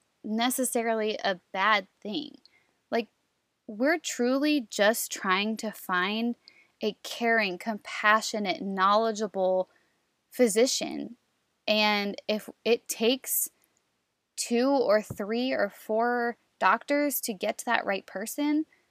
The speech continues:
then what's wrong with that? Think of it this way. If you go to a salon and you get your hair done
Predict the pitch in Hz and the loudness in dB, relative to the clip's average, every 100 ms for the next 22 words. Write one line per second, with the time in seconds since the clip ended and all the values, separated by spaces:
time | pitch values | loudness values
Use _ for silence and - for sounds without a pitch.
0 | _ 208 226 226 220 - - 185 220 277 | _ -2 0 0 -2 -6 -12 0 2 2
1 | 220 208 254 185 - 202 139 - _ _ | 0 2 2 0 0 -2 -2 -8 _ _
2 | _ _ _ _ - 269 370 294 247 285 | _ _ _ _ -2 4 6 6 6 2
3 | - - - _ _ _ _ _ - 233 | 0 -6 -6 _ _ _ _ _ 0 2
4 | 226 233 220 269 320 339 269 240 226 226 | 2 -4 0 4 4 0 0 4 6 4
5 | - - 214 202 196 - - 202 190 185 | -2 -4 -4 -2 -4 -6 -4 -2 -2 -4
6 | 190 - 185 165 64 226 240 - 208 202 | -6 -6 -4 -4 -6 -10 -16 -6 -4 -2
7 | 196 190 190 190 202 226 208 202 185 180 | -4 -8 -8 -6 -2 0 0 -2 -4 -2
8 | 190 67 - | -4 -4 -8